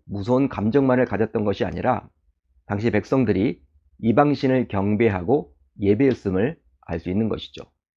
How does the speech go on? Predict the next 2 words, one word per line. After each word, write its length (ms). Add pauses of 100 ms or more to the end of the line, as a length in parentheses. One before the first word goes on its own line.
(1000)
그만큼 760 (380)
하나님께서는 880